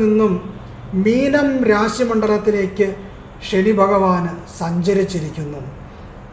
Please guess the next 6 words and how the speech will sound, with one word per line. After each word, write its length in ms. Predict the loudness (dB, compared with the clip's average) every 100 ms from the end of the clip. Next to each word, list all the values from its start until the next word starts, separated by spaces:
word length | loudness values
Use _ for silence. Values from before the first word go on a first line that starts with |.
| 0
ബൃഹസ്പതിയുടെ 920 | 6 6 6 2 2 2 4 6 6 6 4
രാശിയായ 680 | 2 0 2 2 4 4 4 4 0 -10 -16 -18 -16 -16 -10 -2
വ്യാഴത്തിൻ്റെ 840 | 2 4 6 8 6 4 2 4 2 4
രാശിയിലാണ് 800 | 2 2 0 2 4 4 2 0 -2 -10 -16 -18 -18 -18 -10
ശനി 280 | 0 2 2 4
ഭഗവാന് 580 | 4 4 4 2 0